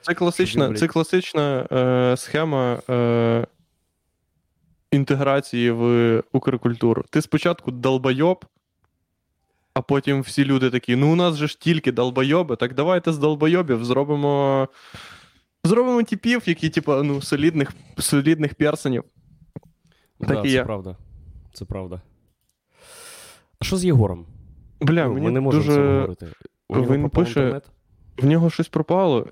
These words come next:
Speaker 1: і він, е, очевидно, я просто, я в-, в-, кожен раз, я, я йому, коли я йому пишу, я йому пишу з настроєм, типу, «Будь ласка, не покінчуй життя самогубством». Того, що я знаю, наскільки <laughs> це важко. Е,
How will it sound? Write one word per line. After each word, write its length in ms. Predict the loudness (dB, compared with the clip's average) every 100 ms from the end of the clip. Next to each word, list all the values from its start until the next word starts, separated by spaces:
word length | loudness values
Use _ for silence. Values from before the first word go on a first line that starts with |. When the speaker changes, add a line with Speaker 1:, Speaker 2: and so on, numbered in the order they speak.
| -6
Speaker 1:
і 80 | -2
він, 460 | 0 2 2 2
е, 540 | 0 0 0 2 2 0
очевидно, 680 | -2 0 0 0 -2 -4 -8 _ 0
я 220 | 2 2
просто, 340 | 0 -4 -4 -4
я 200 | 0 0
в-, 160 | -2 -14
в-, 160 | -16 -16 -10
кожен 260 | -2 0 2
раз, 180 | 0 -2
я, 160 | -2 0
я 180 | 2 2
йому, 180 | 0
коли 260 | -2 0 2
я 100 | 2
йому 180 | 2 0
пишу, 300 | 0 0 0
я 60 | 0
йому 160 | -2
пишу 320 | -2 -2 0
з 60 | 0
настроєм, 520 | -2 -2 -2 -2 -2 -10 -20 -20 _ -4
типу, 420 | -2 2 2 2 0
«Будь 200 | 0 0
ласка, 320 | -2 -4 -4
не 200 | -2 -4
покінчуй 480 | -4 -4 -2 0 -2
життя 280 | 0 -4
самогубством». 680 | -2 -4 -2 -4 -6 -10 -10 -12 -20 -20 _
Того, 200 | -2 0
що 140 | 2 2
я 120 | 2
знаю, 260 | 2 2 0
наскільки 760 | 0 -2 -2 0 2 2 0 -2 -4 -4 -6 -20
<laughs> 460 | -20 -20 _ _ _ -4
це 140 | 0
важко. 500 | 2 0 -2 -4 -6 _ -20 -20 _ _ -4
Е, 640 | -2 0 2 2 2 0